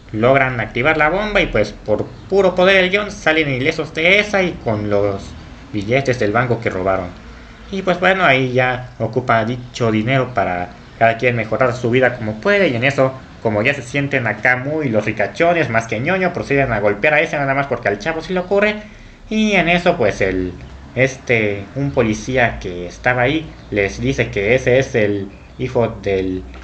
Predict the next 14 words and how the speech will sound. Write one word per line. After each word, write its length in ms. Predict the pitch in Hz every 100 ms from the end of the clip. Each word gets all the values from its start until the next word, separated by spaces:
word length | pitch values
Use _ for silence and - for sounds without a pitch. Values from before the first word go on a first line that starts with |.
| -
señor 520 | - 101 95 120 127
candidato 420 | 120 107 127 127
a 40 |
presidente 460 | 120 107 117 139 139
Barriga, 600 | 139 156 208 214 202 - - - -
que 100 | 117
quién 160 | 107 151
sabe 240 | 160 165
cómo 240 | 170 175 123
de 360 | 101 95 95 - -
dueño 280 | - 147 139
a 40 |
la 100 | 127
vecindad 760 | 120 123 131 139 143 160 185 185